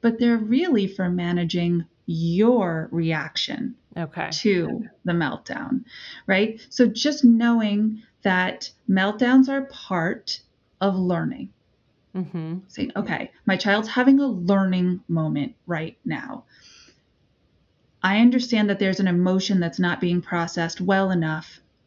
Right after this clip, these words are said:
Speaker 1: and that's why he's landing here. I'm gonna be a little bit of a detective and see if I can figure out what that emotion was, what that experience was." So now you're in observation mode, you're in detective mode.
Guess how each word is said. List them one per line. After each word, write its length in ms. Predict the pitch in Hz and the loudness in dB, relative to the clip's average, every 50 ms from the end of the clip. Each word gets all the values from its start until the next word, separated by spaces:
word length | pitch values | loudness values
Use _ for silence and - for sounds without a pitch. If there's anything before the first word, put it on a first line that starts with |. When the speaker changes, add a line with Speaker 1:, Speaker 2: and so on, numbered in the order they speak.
| _ _ _ _ _ _ - | _ _ _ _ _ _ -2
Speaker 1:
and 160 | 180 185 190 | 0 2 2
that's 240 | 180 180 180 - - | 2 0 -2 -4 -2
why 140 | 196 175 175 | -2 -2 0
he's 260 | 180 180 175 165 - | 0 -2 -4 -4 -4
landing 400 | 160 156 156 151 - - - - | -4 -2 -2 -4 -4 -6 -10 -14
here. 400 | - - - - - - - - _ _ _ _ _ _ _ _ _ _ _ _ _ _ _ - | -14 -12 -14 -14 -14 -16 -20 -20 _ _ _ _ _ _ _ _ _ _ _ _ _ _ _ 2
I'm 180 | 214 254 269 285 | 6 8 8 8
gonna 160 | 320 330 285 | 8 4 2
be 160 | 233 233 240 | 2 4 2
a 60 | 233 220 | 2 2
little 180 | 226 220 220 | 2 2 2
bit 140 | 202 202 202 | 2 2 0
of 80 | 185 - | 0 0
a 60 | 180 | 0
detective 580 | 175 170 170 - 170 165 - - - 156 147 | 0 -2 -2 -2 -4 -4 -4 -6 -8 -8 -6
and 180 | 156 156 156 151 | -4 -4 -4 -4
see 220 | - - 180 175 | -4 -2 0 0
if 140 | 170 165 - | 0 -2 -4
I 80 | 160 165 | -6 -6
can 200 | - - 170 165 | -4 -4 -4 -4
figure 400 | - - 190 185 170 - 180 170 | -4 -4 -4 -4 -2 -2 -2 -2
out 220 | 165 160 156 - - | -2 -2 -4 -4 -4
what 300 | 160 208 240 247 247 - - | 0 0 0 0 -2 -4 -6
that 340 | 170 185 185 180 - - - | -4 -2 -2 -2 -4 -4 -4
emotion 520 | 165 165 165 175 175 - - 170 165 - | -2 0 0 0 0 -2 -4 -4 -6 -6
was, 340 | 139 151 - - - - - | -6 -8 -8 -10 -12 -6 -4
what 160 | 202 214 214 | -2 0 0
that 160 | 254 247 233 | 0 0 0
experience 1040 | 226 226 - - - - - 190 190 196 185 185 185 180 180 175 170 - - - - _ _ _ _ | 0 -2 -4 -10 -12 -6 -2 0 0 2 2 0 0 0 0 -2 -2 -4 -8 -16 -20 _ _ _ _
was." 420 | - 165 160 - - - - - - - - - - - - | -8 -8 -8 -6 -8 -12 -12 -12 -16 -18 -18 -18 -18 -20 -4
So 140 | - - 240 | 2 4 6
now 280 | 226 220 220 226 254 302 | 6 6 4 2 2 2
you're 200 | 330 349 349 339 | 2 0 2 2
in 120 | 320 277 | 2 2
observation 720 | 247 240 196 202 208 175 170 170 170 180 - - 190 180 | 2 2 0 -2 -2 -2 0 0 0 0 0 0 0 0
mode, 240 | 170 160 160 160 160 | 0 0 0 -2 0
you're 140 | 170 175 185 | 0 0 0
in 140 | 190 185 175 | 0 0 0
detective 760 | 170 175 - - - 175 175 - - - 180 170 165 - - | -2 -4 -6 -6 -6 -6 -6 -6 -6 -4 -4 -4 -4 -2 -4
mode. 460 | 170 160 156 156 156 151 156 180 - | -4 -2 -2 -4 -4 -6 -6 -8 -10